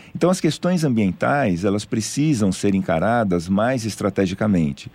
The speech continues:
O imediatismo, ele poderá cobrar um preço muito alto e criar situações de difícil reversão. Então, eu falo, é preciso tratar, eh, esse tema com mais inteligência,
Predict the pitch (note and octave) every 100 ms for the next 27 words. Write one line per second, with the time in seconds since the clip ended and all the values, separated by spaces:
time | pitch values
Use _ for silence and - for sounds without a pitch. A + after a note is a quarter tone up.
0 | - - - A2 B2+ C3 C3 A2 - C#3+
1 | D#3 F#2 F2+ D#2+ - G2+ G2 - A#2 A2+
2 | B2 D#3 - - C3+ A2 G2 G2 F#2 F#2
3 | E2+ - F#2 A#2 F#3 - D#3 G2 - -
4 | - - - - - - A#2 - B2+ C#3
5 | - C3 A#2+ G#2+ A2+ A2+ G2+ G#2+ G#2+ A2
6 | G#2+ A2+ B2+ - - D2+ C#2+ - G#2 G#2+
7 | F#2+ D2 E2+ - F#2 F2 - G2+ - A2
8 | B2 A#2+ A2+ G#2+ G2 G2+ - - - -
9 | - - F2 F#2 A2+ B2+ - - A2 A2
10 | A#2+ A#2 - A#2 G2+ G2+ G2 F#2+ - G#2+
11 | A2 A#2+ C3+ G2 C2+ - -